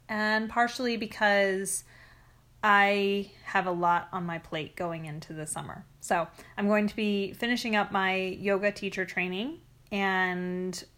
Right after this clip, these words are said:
working to start to get some things rolling with that. I'm hoping to start to offer one-on-one or small group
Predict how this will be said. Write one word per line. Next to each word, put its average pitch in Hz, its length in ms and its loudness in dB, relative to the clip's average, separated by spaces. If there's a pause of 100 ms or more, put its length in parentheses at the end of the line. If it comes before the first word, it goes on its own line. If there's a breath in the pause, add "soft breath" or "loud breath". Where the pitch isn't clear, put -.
working 190 520 -4
to 180 420 -2
start 185 420 -2
to 196 140 -10
get 180 280 -2
some 180 160 -8
things 170 340 -8
rolling 170 320 -4
with 156 200 -10
that. 151 480 -2 (560 loud breath)
I'm 190 220 0
hoping 196 560 0
to 180 880 2 (1000)
start 185 380 -2
to 190 220 0
offer 175 840 2
one-on-one 175 1120 -2
or 175 460 0
small 180 360 0
group 180 460 -2